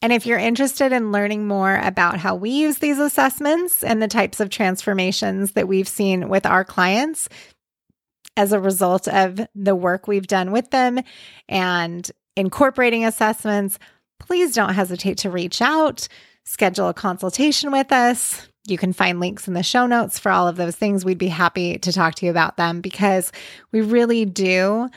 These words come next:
see them make a big impact with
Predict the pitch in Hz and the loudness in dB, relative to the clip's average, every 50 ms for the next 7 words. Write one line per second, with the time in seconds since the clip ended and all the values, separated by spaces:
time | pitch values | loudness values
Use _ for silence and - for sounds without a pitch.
0 | - - - _ _ - - - - 214 190 190 185 185 185 185 185 185 180 180 | -18 -20 -20 _ _ -10 -4 2 2 2 4 4 2 2 2 0 2 2 2 0
1 | - - _ - - 185 170 - - 196 180 175 - - 180 180 190 190 202 220 | -2 -8 _ -8 -8 -8 -6 0 2 2 2 2 0 -2 -2 -2 -2 -2 0 0
2 | 240 254 254 - - - 175 175 185 180 170 175 | 0 0 0 -4 -10 -10 -4 -2 2 2 2 0